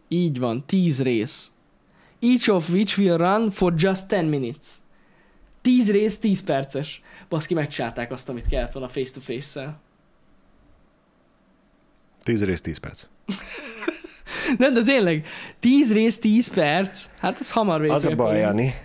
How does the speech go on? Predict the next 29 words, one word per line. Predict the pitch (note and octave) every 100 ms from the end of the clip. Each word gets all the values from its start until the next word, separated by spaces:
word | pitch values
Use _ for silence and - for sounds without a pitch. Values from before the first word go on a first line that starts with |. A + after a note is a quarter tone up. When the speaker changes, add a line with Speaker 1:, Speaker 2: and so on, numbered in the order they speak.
| -
Speaker 2:
hogy | A#2 A2
ugye, | A#2 B2 A#2 - - - - -
ha | G#2
már | A#2+ A#2
feldobtátok, | C3 C#3 A2+ G2 G#2+ G2 G#2
hogy | G2+ G2
száz | A#2 A#2
kérdés, | - G#2 F#2 F2 - G2 - - -
száz, | - B2 A2
száz | B2 A2+
kérdés, | - B2+ D3+ D#3 - _
száz | - F#2 G2
rész, | D3 D3+
száz | - F2
perc. | - - - - _ _ - - _ _ _ _ _ _
Ú. | F2+ F2 D#2+ - - _ _ - -
Speaker 1:
Nagyon | B2+ A2 - -
jó. | - D#3 _ _ _ _ _ _ _ _ _ _ _ _ _ _ _ _ _ _ _ _
Speaker 2:
Az | - D2
jó | D#2+ A2
hosszú | D#2 - -
lett | F2
volna. | - - F#2 F#2
Speaker 1:
Nem, | - C#3+
az | C#3 B2
nem | C3+
lett | C3+ A#2+
volna | B2+ B2+
jó. | B2+